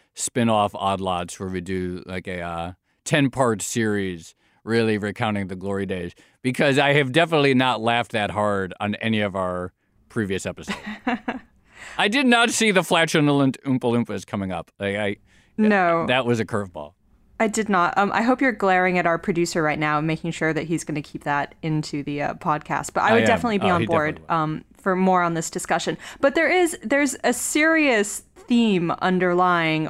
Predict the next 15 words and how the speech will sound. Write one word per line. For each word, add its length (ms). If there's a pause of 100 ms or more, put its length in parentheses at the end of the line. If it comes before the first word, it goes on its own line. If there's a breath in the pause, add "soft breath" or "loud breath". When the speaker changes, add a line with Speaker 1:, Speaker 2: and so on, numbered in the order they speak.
Speaker 2:
all 200
of 120
these 240
funny 320
stories, 640
which 180
is 300
the 100
degree 580
to 180
which 260
markets 560
really 240
have 460
changed. 680